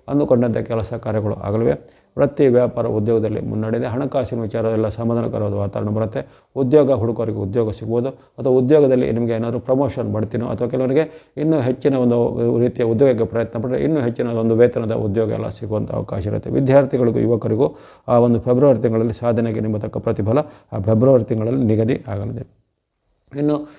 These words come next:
ಸಂವತ್ಸರದ ಕೊನೆಯ ತಿಂಗಳು ಮಾರ್ಚ್ ತಿಂಗಳು, ಸಂವತ್ಸರದ ಕೊನೆಯ ತಿಂಗಳು ಮಾರ್ಚ್ ತಿಂಗಳಲ್ಲಿ ನಿಮಗೆ ವಿಶೇಷವಾದ ಅತ್ಯುತ್ತಮ ಫಲ ಖಂಡಿತ ಬರಲಿದೆ. ಸಂವತ್ಸರದ ಕೊನೆಗೆ ನಿಮಗೆ ಅಲ್ಲಿ ಚತುರ್ಗ್ರಹಗಳ ಯೋಗ, ಪಂಚಗ್ರಹಗಳ ಯೋಗ ನಿರ್ಮಾಣ ಆಗಿ ಬುಧ, ಶುಕ್ರ, ಸೂರ್ಯ,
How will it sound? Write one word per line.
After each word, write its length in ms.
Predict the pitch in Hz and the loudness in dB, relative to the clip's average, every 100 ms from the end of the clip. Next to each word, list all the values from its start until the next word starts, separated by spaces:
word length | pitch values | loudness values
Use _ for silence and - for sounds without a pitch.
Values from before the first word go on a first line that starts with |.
| _ - | _ 0
ಸಂವತ್ಸರದ 500 | 151 160 - 131 120 | 2 2 0 0 0
ಕೊನೆಯ 320 | 117 135 139 | 0 2 2
ತಿಂಗಳು 300 | - 117 110 | 0 0 0
ಮಾರ್ಚ್ 360 | 101 131 120 - | 2 4 2 -2
ತಿಂಗಳು, 320 | 113 104 - - | -2 -2 -4 -8
ಸಂವತ್ಸರದ 380 | 131 113 117 107 | -8 -4 -4 -4
ಕೊನೆಯ 320 | 101 113 110 | -6 -6 -6
ತಿಂಗಳು 380 | 110 156 120 - - - | -2 0 0 -2 -20 -6
ಮಾರ್ಚ್ 240 | 127 139 107 | 0 0 0
ತಿಂಗಳಲ್ಲಿ 340 | 127 117 113 | 2 2 2
ನಿಮಗೆ 160 | 113 110 | 0 0
ವಿಶೇಷವಾದ 460 | 104 127 107 117 | 0 -2 0 -2
ಅತ್ಯುತ್ತಮ 440 | 104 113 147 131 117 | 0 -2 -2 -2 -2
ಫಲ 180 | 110 | -4
ಖಂಡಿತ 380 | 107 113 113 - | -4 -4 -4 -4
ಬರಲಿದೆ. 720 | 113 101 104 104 107 107 - _ | -6 -4 -2 -2 -2 -6 -20 _
ಸಂವತ್ಸರದ 360 | - 139 - 113 | -4 -2 0 0
ಕೊನೆಗೆ 300 | 110 113 110 | 2 0 0
ನಿಮಗೆ 240 | 107 110 | 0 0
ಅಲ್ಲಿ 140 | 110 104 | 0 0
ಚತುರ್ಗ್ರಹಗಳ 580 | 117 - 127 113 110 107 | -2 0 0 0 2 2
ಯೋಗ, 260 | 110 113 | 2 0
ಪಂಚಗ್ರಹಗಳ 640 | 110 127 123 135 110 98 107 | 0 -2 -2 -2 -2 -2 -2
ಯೋಗ 160 | 107 | -2
ನಿರ್ಮಾಣ 280 | 107 104 113 | -2 -2 -2
ಆಗಿ 120 | 135 | -2
ಬುಧ, 240 | 101 120 123 | 0 0 0
ಶುಕ್ರ, 540 | 113 - 123 - 117 | -2 -4 -10 -6 -6
ಸೂರ್ಯ, 440 | 107 135 127 113 | -4 -2 0 0